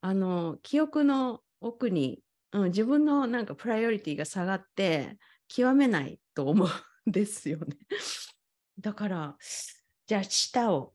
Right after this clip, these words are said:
下にっていうので、エイジャン、エイジャン、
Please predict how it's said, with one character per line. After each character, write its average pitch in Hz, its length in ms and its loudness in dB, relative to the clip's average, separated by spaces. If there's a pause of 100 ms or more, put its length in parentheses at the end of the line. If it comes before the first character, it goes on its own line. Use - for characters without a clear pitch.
(140)
下 - 320 -4
に 131 140 -10
っ - 20 -18 (260)
て 165 80 -4
い 160 40 0
う 151 60 0
の 139 140 -4
で、 143 320 -6
エ 190 140 2
イ 190 120 4
ジ 143 140 0
ャ 123 120 0
ン、 113 140 -8 (320)
エ 180 160 2
イ 190 200 4
ジ 147 220 -2
ャ 120 120 -4
ン、 131 160 -12